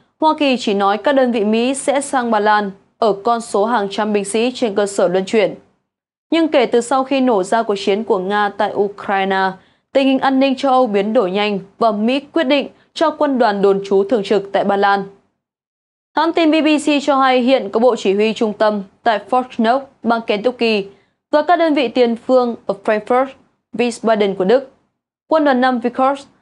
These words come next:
đã là đơn vị quân đội Mỹ thường xuyên tổ chức huấn luyện cho các sĩ quan, quân nhân của các đồng minh nato châu Âu và cũng đã đưa hàng trăm binh sĩ sang tăng cường cho quân lực Hoa Kỳ ở châu Âu trong mấy năm qua. Ra trận tại châu Âu lần đầu trong Thế chiến một,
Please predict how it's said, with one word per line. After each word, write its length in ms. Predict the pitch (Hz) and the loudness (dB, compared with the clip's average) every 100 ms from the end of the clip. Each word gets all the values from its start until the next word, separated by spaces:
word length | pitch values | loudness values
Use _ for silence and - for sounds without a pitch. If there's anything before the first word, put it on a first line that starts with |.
| _ - | _ -4
đã 180 | 240 311 | 0 2
là 140 | 330 | 4
đơn 200 | 262 269 | 4 2
vị 160 | 247 262 | 2 0
quân 240 | - 254 | 0 2
đội 120 | 240 | 2
Mỹ 260 | 226 247 294 | 2 2 0
thường 300 | 311 262 214 | 2 0 0
xuyên 300 | - 240 226 | 0 0 0
tổ 200 | 220 180 | -2 -2
chức 220 | 170 277 | 0 -2
huấn 280 | 240 196 220 | 0 0 2
luyện 220 | 254 - | 0 0
cho 140 | - 220 | -4 -2
các 180 | 254 | -2
sĩ 160 | 254 247 | -2 -6
quan, 340 | 247 226 214 196 _ _ _ | 0 0 0 -4 _ _ _
quân 160 | 262 247 | 0 2
nhân 220 | 254 233 - _ - | 2 0 -4 _ -2
của 120 | 233 | -2
các 140 | 233 | 0
đồng 260 | 269 240 208 | 0 0 0
minh 200 | 220 220 | 0 0
nato 340 | 214 214 208 | -2 0 -2
châu 180 | 208 208 | -2 0
Âu 280 | 202 202 196 - _ - | 2 2 0 -8 _ -2
và 140 | 240 | 0
cũng 260 | 262 285 294 | 0 0 2
đã 140 | 302 | 2
đưa 220 | 269 285 | 2 2
hàng 200 | 262 226 | 2 0
trăm 220 | 214 226 214 | -2 -2 -2
binh 140 | 214 | -4
sĩ 240 | - 233 | -2 -4
sang 280 | 254 262 226 | -2 -4 -4
tăng 260 | - 214 202 | -4 -6 -2
cường 300 | 214 196 180 | 0 0 -2
cho 140 | - 233 | -4 -4
quân 240 | 233 226 | 0 0
lực 140 | 196 190 | 0 0
Hoa 120 | 196 202 | -4 -2
Kỳ 240 | 202 185 | -2 -2
ở 100 | - | -2
châu 180 | 180 214 | -2 0
Âu 180 | 202 196 196 | 2 2 -2
trong 200 | 196 196 | -4 0
mấy 120 | 175 | 0
năm 160 | 208 | -2
qua. 300 | 202 208 196 185 - _ _ _ _ _ _ _ _ _ _ | 0 2 2 -2 -10 _ _ _ _ _ _ _ _ _ _
Ra 200 | - 302 | -2 0
trận 280 | 302 311 262 | 2 0 0
tại 140 | 277 262 | 0 0
châu 180 | 277 | 2
Âu 120 | 262 254 | 2 4
lần 240 | 240 220 | 2 2
đầu 200 | 220 214 | 2 2
trong 260 | 208 233 226 | 0 -4 -2
Thế 140 | 220 | -4
chiến 220 | 196 208 | -2 0
một, 280 | 233 226 - | 2 0 -2